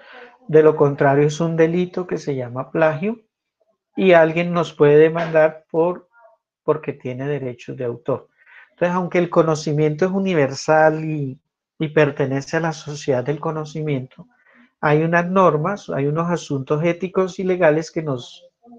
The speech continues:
exigen que, que nosotros le demos crédito a los autores de la información. Por eso es que hay que poner bibliografía en los trabajos escritos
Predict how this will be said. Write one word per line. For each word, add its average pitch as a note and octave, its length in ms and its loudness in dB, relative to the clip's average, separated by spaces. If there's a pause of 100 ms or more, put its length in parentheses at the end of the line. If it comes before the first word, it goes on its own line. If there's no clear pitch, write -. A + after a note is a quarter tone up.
(100)
exigen G#3+ 680 -2 (540)
que, C3 540 2 (800)
que D#3 140 -2
nosotros C#3+ 640 0
le D#3+ 180 4
demos C3+ 420 -4
crédito F3 800 0
a D3+ 80 -2
los C#3 220 -2
autores F3 500 0
de E3+ 80 -6
la C#3 100 -4
información. A#2+ 720 -12 (100)
Por D#3 180 4
eso D#3 260 2
es E3 120 -6
que E3 120 -4
hay D#3+ 100 -2
que F3 140 -6
poner D#3+ 420 -4
bibliografía D3 1040 -4 (640)
en E3 160 2
los D3 220 0
trabajos C3+ 560 -2
escritos F#3+ 840 -4